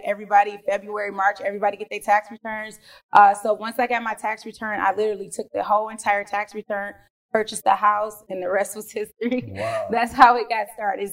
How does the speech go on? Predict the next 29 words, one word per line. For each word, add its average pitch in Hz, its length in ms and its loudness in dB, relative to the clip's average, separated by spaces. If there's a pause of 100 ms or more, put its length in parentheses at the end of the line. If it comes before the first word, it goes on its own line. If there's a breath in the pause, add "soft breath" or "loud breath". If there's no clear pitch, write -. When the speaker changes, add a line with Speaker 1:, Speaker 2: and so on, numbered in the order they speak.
Speaker 1:
Sorry. 214 360 -2
And 220 100 -4
that 247 160 0
was 262 160 -4
in, 226 100 -10
uh, 196 140 6 (100)
two 233 120 -10
thousand 190 380 2
nine, 190 280 -6
my 190 140 -6
first 185 320 -4
property. - 500 -2 (420)
Uh, 214 120 10
but 233 180 2
what 233 140 0
you, 220 240 -12
when 226 120 -10
you 233 140 -2
had 220 160 0
said, 247 220 -2
like, 185 200 2
"Well, 196 280 -2
people 254 200 -2
make 208 240 -4
excuses 208 540 -10
and 185 100 -10
stuff 190 240 0
like 190 220 2
that," 202 300 2